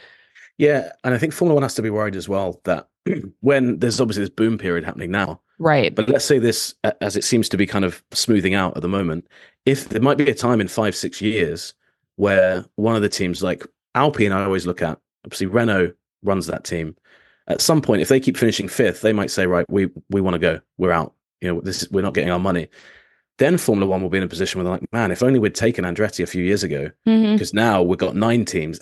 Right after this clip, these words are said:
Speaker 1: and we've just had a team leave." It's much harder to attract a team in when someone's just left, 'cause it's like, "Well, why are they leaving?"
Speaker 2: Right.
Speaker 3: Right.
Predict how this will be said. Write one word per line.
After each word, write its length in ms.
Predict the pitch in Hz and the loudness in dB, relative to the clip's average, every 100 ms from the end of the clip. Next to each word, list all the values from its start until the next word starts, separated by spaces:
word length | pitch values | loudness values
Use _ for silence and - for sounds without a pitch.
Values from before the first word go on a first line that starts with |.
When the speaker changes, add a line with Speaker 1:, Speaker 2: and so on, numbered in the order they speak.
| - | 0
Speaker 1:
and 340 | 135 92 87 | 0 0 -2
we've 120 | 87 90 | -2 -2
just 140 | - | 0
had 100 | 98 | -2
a 20 | |
team 180 | - 92 | 0 0
leave." 400 | 95 107 71 69 | 2 2 2 -4
It's 100 | 82 | -2
much 200 | 127 - | 0 0
harder 240 | - 110 110 | 0 0 0
to 240 | 95 85 - _ _ _ _ - | 0 -2 -4 _ _ _ _ -16
attract 360 | - - 117 - | -6 -2 -2 -2
a 20 | |
team 280 | - 90 95 | -2 0 2
in 180 | 101 85 | 0 0
when 100 | 87 | -2
someone's 240 | 90 87 | -2 -2
just 160 | 85 104 | -2 0
left, 240 | 101 - | 0 -2
'cause 160 | - 90 | -4 -4
it's 120 | 82 | -2
like, 100 | 92 | 0
"Well, 100 | 95 | 0
why 160 | 95 104 | 2 2
are 20 | |
they 100 | 95 | 2
leaving?" 280 | 95 95 - - | 2 0 -2 -4
Speaker 2:
Right. 320 | 165 160 156 190 170 - - | 2 4 4 4 2 -2 -10
Speaker 3:
Right. 180 | - | -12